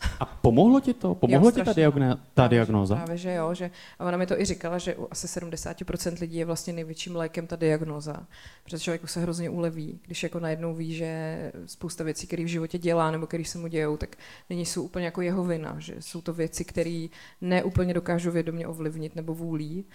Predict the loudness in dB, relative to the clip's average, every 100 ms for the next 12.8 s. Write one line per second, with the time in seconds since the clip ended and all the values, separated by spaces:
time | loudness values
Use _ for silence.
0 | -20 -20 -12 -2 0 2 0 0 -2 -4
1 | -4 -2 -2 0 -2 -2 -4 -4 -6 -10
2 | -10 -4 0 2 2 0 -4 -6 -2 -2
3 | -2 -4 0 0 -2 -4 -4 -4 -2 -2
4 | -2 -6 -8 -10 -12 -14 -12 -10 -10 -10
5 | -12 -12 -16 -20 -20 -16 -8 -4 -2 0
6 | 0 0 -2 -2 -2 -2 0 0 -2 -4
7 | -6 -10 -12 -14 -16 -16 -12 -4 0 2
8 | 2 2 2 4 2 -2 -14 -12 -2 0
9 | 0 -2 -2 0 2 2 0 -2 0 0
10 | -2 -2 -2 -2 -2 0 2 2 0 -2
11 | -2 -2 -2 -2 -4 -12 -20 -20 -8 -4
12 | -2 2 2 4 4 4 4 0